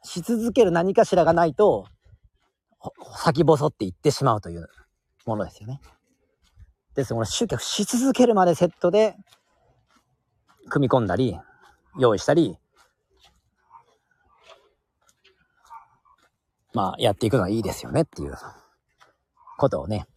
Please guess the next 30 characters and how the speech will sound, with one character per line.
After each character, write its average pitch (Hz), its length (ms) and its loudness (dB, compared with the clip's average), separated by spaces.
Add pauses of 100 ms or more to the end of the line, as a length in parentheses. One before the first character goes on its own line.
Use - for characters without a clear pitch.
ま 107 240 0
あ、 160 120 4
改 180 100 0
め 110 100 -6
て、 - 160 -16 (600)
改 127 160 2 (120)
め - 80 -12
て 113 100 -2
思 117 200 0
い 120 60 0
返 - 180 0
し - 120 -8
ま - 120 -6
し - 80 -16
た - 80 -14
と。 - 80 -20 (280)
ア 117 120 2
ウ 131 60 2
ト 147 100 2
プ 139 80 -2
ッ - 20 -4
ト 98 100 -6
し - 80 -14
て 120 100 2
お 117 80 2
こ 117 100 0
う - 40 0
か 80 80 -10
な - 120 -14
と。 - 60 -20